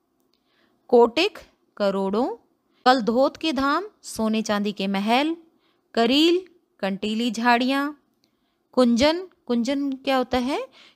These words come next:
कि एक ऐसा स्थान जो लताओं से भरा होता है। वारो मतलब न्योछावर।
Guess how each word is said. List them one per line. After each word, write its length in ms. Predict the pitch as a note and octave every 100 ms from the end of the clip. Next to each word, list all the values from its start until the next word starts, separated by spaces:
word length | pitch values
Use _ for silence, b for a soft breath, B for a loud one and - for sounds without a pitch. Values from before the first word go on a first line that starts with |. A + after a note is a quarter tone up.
| -
कि 100 | C4+
एक 140 | C4
ऐसा 260 | B3+ B3 C#4+
स्थान 380 | C#4 A#3 D4 A#4+ -
जो 460 | G3+ B3+ C#4 F#4 A4 -
लताओं 460 | A#3 A3+ A3 C4
से 160 | C#4 B3
भरा 260 | G3 G#3 F#3+
होता 300 | E3 - C#3+
है। 200 | - - _ _ _ _ _ _ _ _ -
वारो 360 | G#3 A3+ B3
मतलब 380 | C4+ A#3+ D#4+ B4 _ G#3+
न्योछावर। 640 | A3 G3 F#3 E3 - F3+